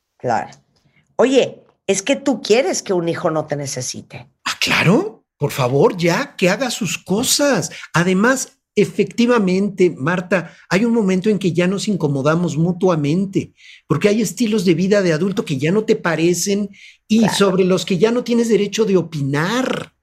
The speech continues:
Speaker 1: Claro, pero les voy a decir una cosa, es que nos tenemos que cachar los errores que cometemos. Eh, yo mandé a mis, a, a, a mi hija, la menor, todo preparatoria a un internado.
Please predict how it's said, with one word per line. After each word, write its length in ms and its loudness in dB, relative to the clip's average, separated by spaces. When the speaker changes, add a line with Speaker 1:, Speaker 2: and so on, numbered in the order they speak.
Speaker 1:
Claro, 360 2
pero 200 2
les 180 0
voy 100 0
a 40 0
decir 180 -2
una 240 -2
cosa, 420 -4
es 180 -4
que 140 -2
nos 300 -2
tenemos 480 -2
que 160 -6
cachar 400 -4
los 240 -6
errores 500 -2
que 140 -6
cometemos. 680 -6
Eh, 340 4
yo 240 2
mandé 280 2
a 80 2
mis, 320 -4
a, 100 2
a, 400 -2
a 60 0
mi 220 -6
hija, 180 -4
la 120 2
menor, 540 -2
todo 300 2
preparatoria 680 0
a 40 0
un 100 0
internado. 600 -2